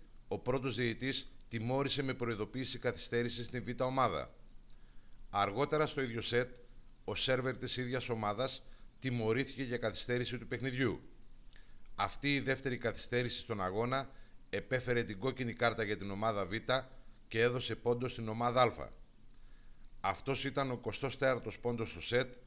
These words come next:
που οδήγησε την ομάδα Α στον τελευταίο πόντο του αγώνα, τον οποίο στη συνέχεια κέρδισε. Η ομάδα Β διαμαρτυρήθηκε έντονα για τις τιμωρίες καθυστέρησης. Ήταν δικαιολογημένες οι διαμαρτυρίες τους; Απάντηση.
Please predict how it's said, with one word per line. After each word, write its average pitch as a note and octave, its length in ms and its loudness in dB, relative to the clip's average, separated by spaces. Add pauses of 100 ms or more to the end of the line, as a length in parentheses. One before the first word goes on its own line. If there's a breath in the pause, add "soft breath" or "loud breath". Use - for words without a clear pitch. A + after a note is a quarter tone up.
(420 soft breath)
που A2 140 -2
οδήγησε A#2+ 520 0
την A2+ 180 -4
ομάδα A2+ 400 4
Α B2+ 360 2 (320 loud breath)
στον A2+ 240 -4
τελευταίο A2 540 4
πόντο A#2+ 320 0
του G#2+ 180 2
αγώνα, G2 600 2 (480 soft breath)
τον A#2+ 220 2
οποίο C3+ 320 2
στη B2 140 -2
συνέχεια A#2 440 0
κέρδισε. A#2 560 2 (840 soft breath)
Η G#2+ 140 0
ομάδα B2 440 2
Β A2+ 60 -2 (240)
διαμαρτυρήθηκε A2 920 0
έντονα A2+ 460 -2 (160)
για A#2 140 -2
τις - 140 -4
τιμωρίες A2+ 520 0
καθυστέρησης. A2+ 880 0 (600 soft breath)
Ήταν C3 300 -2
δικαιολογημένες G#2+ 800 0
οι G#2+ 60 -6
διαμαρτυρίες A#2+ 640 2
τους; - 320 -10 (880 soft breath)
Απάντηση. F#2+ 640 2